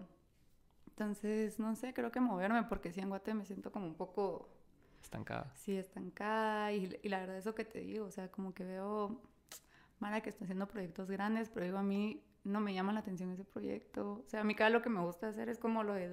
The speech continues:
Speaker 1: Dinosaur, lo de ustedes, o cuentas así como más, o m-, con gente como más, eh, más independiente, ¿sabes?
Speaker 2: Ujú.
Speaker 1: Entonces creo que tipo como de esta mara y más en México, más en otros países, entonces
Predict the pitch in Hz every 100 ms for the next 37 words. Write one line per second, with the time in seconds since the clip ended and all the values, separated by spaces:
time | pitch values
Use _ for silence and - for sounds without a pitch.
0 | 180 202 208 196 202 202 196 175 165 -
1 | 185 185 185 185 185 175 160 - - -
2 | - - - - 208 208 240 226 180 214
3 | 226 202 180 175 190 185 - - 202 -
4 | - - 220 208 - 226 208 208 202 226
5 | 226 214 170 170 175 - - 226 220 208
6 | 190 180 170 160 156 147 - - 202 226
7 | 233 226 180 170 185 220 214 180 190 185
8 | 131 127 127 131 - - - - - -
9 | - - - 202 202 202 214 226 226 214
10 | 190 - - - - - 220 226 226 220
11 | 196 170 175 - 202 202 214 202 185 180
12 | 196 190 190 196 - 190 190 185 190 190
13 | 196 - 196 190 208 208 196 190 180 190
14 | 175 196 185 175